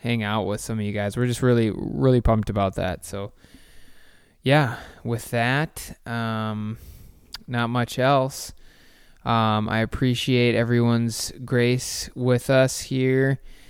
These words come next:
Uh, like I said in the beginning, this isn't a normal episode. And,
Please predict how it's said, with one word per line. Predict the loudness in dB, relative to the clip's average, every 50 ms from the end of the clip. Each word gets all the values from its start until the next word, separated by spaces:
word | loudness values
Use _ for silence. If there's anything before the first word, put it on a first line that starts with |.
| -20 -20 -20 -20 -20 -20 -20 _ -2
Uh, | 0 2 4 4 4 4 2 2 0
like | 0 0 0 0 0 0
I | -2
said | -2 0 2 2 2 4
in | 2 2
the | 0
beginning, | 0 0 2 2 4 4 4 4
this | 2 0 0 -2
isn't | -2 -2 0 0
a | 0
normal | 2 2 2 2 2 2 2 0
episode. | 0 0 -2 -4 -4 -2 0 2 2 4 4 2 2 0 -2 -6 -10 -20 -20 -20 -20 -20 -20 -20 _ -20 -20 -14 -6
And, | -2 0 0 2 2 2 2 0 0 -2 -2 -4 -6 -8